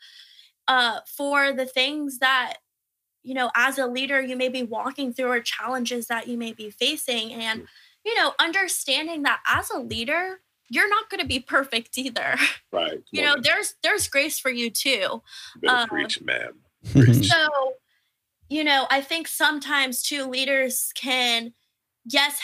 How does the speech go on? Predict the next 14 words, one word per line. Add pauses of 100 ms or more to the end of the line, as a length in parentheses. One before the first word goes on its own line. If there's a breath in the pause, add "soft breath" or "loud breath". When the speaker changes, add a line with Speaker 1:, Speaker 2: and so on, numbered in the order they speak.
Speaker 1:
have
expectation,
but
then
they (280)
have
too
much
expectation
that
they
have
to
be